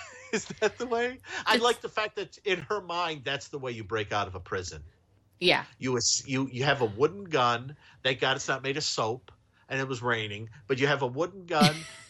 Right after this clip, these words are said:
Speaker 1: It's, it's weird for being a guy that she's so frightened of. Apparently she thinks he is the, like, he is the ultimate, like, Birdman of Alcatraz or something like that. I don't know.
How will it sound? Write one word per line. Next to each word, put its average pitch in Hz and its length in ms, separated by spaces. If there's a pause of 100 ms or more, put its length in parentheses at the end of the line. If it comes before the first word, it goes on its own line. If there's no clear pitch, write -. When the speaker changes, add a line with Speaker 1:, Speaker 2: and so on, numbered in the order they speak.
(580)
Speaker 1:
It's, 190 200
it's 190 200
weird 185 280
for 147 100
being 160 160
a 160 60
guy 151 240
that 147 120
she's - 240
so - 120
frightened 127 400
of. 98 160
Apparently 139 420
she 110 220
thinks 120 340
he 120 240
is 101 240
the, 95 200
like, 87 340 (260)
he - 180
is 113 140
the 101 160
ultimate, 107 540
like, 87 200
Birdman 101 460
of 92 80
Alcatraz 85 640
or 85 60
something 85 360
like 82 220
that. 82 320
I 95 100
don't 92 160
know. 82 300